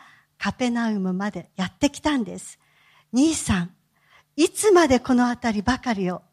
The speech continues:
歩き回っているんですか？カリオの祭りにエルサレムに登って、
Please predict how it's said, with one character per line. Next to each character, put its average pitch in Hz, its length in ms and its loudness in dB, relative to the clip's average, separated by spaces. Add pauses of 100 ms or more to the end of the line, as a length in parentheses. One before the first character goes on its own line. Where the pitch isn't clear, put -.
歩 220 240 0
き 262 160 -6
回 269 240 -2
っ 302 60 -8
て - 160 -8
い 208 80 -4
る 262 120 -4
ん 294 60 0
で 226 100 -6
す - 140 -12
か？ 269 180 -6 (800)
カ 269 180 2
リ 311 200 2
オ 311 80 4
の 294 140 0
祭 277 360 0
り 311 140 0
に 226 260 -4 (360)
エ 311 160 6
ル 370 140 6
サ 359 220 -2
レ 359 160 4
ム 311 120 4
に 277 160 4
登 277 280 6
っ - 160 -20
て、 320 220 2